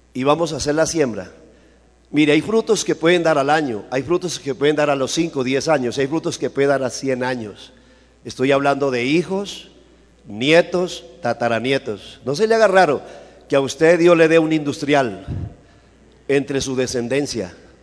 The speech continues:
le dé un científico entre su descendencia. A usted, entre un nieto, un tataranieto, un bisnieto o una nieta,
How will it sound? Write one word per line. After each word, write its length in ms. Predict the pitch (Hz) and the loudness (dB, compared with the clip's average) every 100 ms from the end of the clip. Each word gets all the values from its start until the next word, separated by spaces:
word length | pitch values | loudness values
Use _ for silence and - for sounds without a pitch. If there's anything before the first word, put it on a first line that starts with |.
| _ _ _ _ - | _ _ _ _ 0
le 160 | 143 | 4
dé 100 | 156 | 6
un 120 | 170 | 4
científico 840 | 165 190 180 160 233 160 151 - 92 - - - - | 2 2 2 2 -2 0 -2 -4 -8 -12 -20 -10 0
entre 320 | 156 160 147 | 2 2 0
su 120 | 143 | 2
descendencia. 760 | 143 127 131 147 175 143 113 87 - - - - _ _ _ - | 0 2 2 4 2 2 -2 -4 -16 -20 -20 -20 _ _ _ -2
A 80 | 120 | 0
usted, 560 | 131 - 190 208 113 92 - - - - - - | 0 4 6 6 4 -6 -16 -20 -20 -20 -20 -8
entre 320 | - 139 147 | -2 0 2
un 120 | 160 165 | 0 2
nieto, 380 | 185 226 220 | 4 4 4
un 120 | 165 156 | -2 2
tataranieto, 760 | 196 180 147 143 170 214 214 | 4 4 2 2 4 2 2
un 280 | 147 135 117 | -4 -6 -10
bisnieto 800 | - 156 170 156 196 226 208 127 - - - - - - _ _ | -6 -4 -2 2 6 6 6 2 -2 -16 -20 -20 -20 -20 _ _
o 200 | - 139 | 2 6
una 200 | 180 196 | 6 6
nieta, 580 | 175 190 247 247 180 101 | 4 8 8 8 4 4